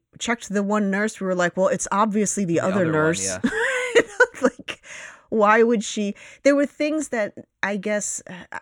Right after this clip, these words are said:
Speaker 1: I don't know, are we, are we chalking up to the fact that she's young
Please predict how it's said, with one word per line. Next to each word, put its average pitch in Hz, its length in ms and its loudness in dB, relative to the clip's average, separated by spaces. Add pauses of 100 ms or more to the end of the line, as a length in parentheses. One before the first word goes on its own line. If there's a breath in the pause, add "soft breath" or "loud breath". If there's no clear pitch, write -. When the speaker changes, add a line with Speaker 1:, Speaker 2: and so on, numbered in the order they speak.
Speaker 1:
I 214 160 0
don't 220 100 -2
know, 202 160 -4
are 170 140 -2
we, 170 500 -6 (400 soft breath)
are 180 180 -2
we 180 280 -6
chalking 226 520 -4
up 190 180 -8
to - 120 -10
the 170 100 -4
fact 170 280 -8
that 175 140 -8
she's 156 340 -10
young 165 520 -6